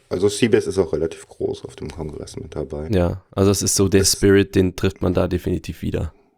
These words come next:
Speaker 1: Ja, auf jeden Fall.
Speaker 2: Ja.
Speaker 1: Und, äh, die Seabase ist halt ein bisschen mehr künstlerisch angehaucht als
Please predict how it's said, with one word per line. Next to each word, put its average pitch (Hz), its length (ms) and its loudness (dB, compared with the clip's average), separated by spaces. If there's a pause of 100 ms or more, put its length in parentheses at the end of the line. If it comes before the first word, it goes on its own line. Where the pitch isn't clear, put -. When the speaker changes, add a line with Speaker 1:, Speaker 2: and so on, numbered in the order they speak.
(320)
Speaker 1:
Ja, 78 160 -2
auf - 180 -18
jeden 95 160 -14
Fall. - 200 -16 (100)
Speaker 2:
Ja. 95 220 -2 (420)
Speaker 1:
Und, 104 380 4
äh, 92 260 4
die 92 120 -4
Seabase 104 420 2
ist 98 80 -6
halt 98 140 0
ein 95 60 -4
bisschen 92 260 -2
mehr 87 120 2
künstlerisch - 580 0
angehaucht 73 840 -6
als 82 560 0